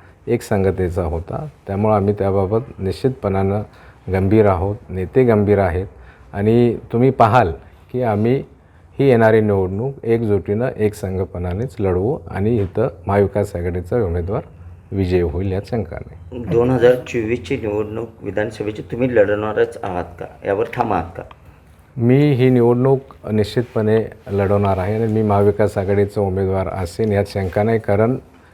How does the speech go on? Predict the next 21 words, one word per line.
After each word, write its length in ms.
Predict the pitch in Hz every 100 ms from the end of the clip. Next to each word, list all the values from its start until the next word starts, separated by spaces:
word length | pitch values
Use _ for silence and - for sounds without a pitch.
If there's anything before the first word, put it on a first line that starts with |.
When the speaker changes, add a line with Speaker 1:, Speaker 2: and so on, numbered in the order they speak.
| _
Speaker 1:
गेल्या 220 | 107 113
वेळेला 240 | 120 120 120
माझा, 500 | 113 107 110 107 82 - -
अ, 200 | 80 98 92
थोडक्यात 680 | 101 92 107 104 - - -
झालेला 560 | 98 92 90 90 92 90
जो 280 | 87 90 87
निसटचा 480 | 90 87 95 87 95
पराभव 500 | 87 85 87 87 85
असेल 320 | 80 - 101
आणि 140 | 92 92
त्यानंतर 560 | 98 98 104 98 113 120 127 - - _ - -
दहा 260 | 92 104
वर्ष 340 | 123 120 107 139
मी 200 | 143 139
सातत्यानं 1800 | - 104 131 - - 143 123 80 - _ _ _ _ - _ - -
जनतेच्या 600 | 80 92 82 113 104 117
सेवेत 360 | 104 107 107 98
असेल, 460 | 107 - 117 113 117 - - - - _ _ -
पक्षाच्या 960 | 98 - 110 98 - 113 110 98 -
माध्यमातनं 920 | 98 95 92 104 104 - 104 104 98